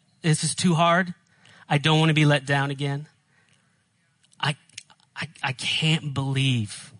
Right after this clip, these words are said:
guys. I'm, I'm sure you saw someone. I not just need to see him.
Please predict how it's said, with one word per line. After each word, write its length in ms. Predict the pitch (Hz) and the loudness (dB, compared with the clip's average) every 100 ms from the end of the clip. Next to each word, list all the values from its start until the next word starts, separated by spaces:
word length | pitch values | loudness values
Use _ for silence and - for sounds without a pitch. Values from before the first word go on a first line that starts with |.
| - | -10
guys. 500 | 110 104 - - - - | -8 -6 -6 -6 -10 -8
I'm, 180 | 135 135 | -8 -6
I'm 200 | 143 139 | -6 -4
sure 180 | - 170 | -2 0
you 100 | 165 | 0
saw 220 | - 156 | 2 2
someone. 500 | 139 - 139 139 135 - - - - _ | 2 0 0 0 -2 -6 -14 -20 -20 _
I 440 | 180 180 196 208 208 | 0 2 4 4 4
not 280 | 170 165 - | 4 0 0
just 240 | 156 156 | -2 -2
need 120 | 156 139 | 0 0
to 60 | |
see 360 | 123 - 180 208 | 0 4 6 8
him. 300 | 151 127 | 8 6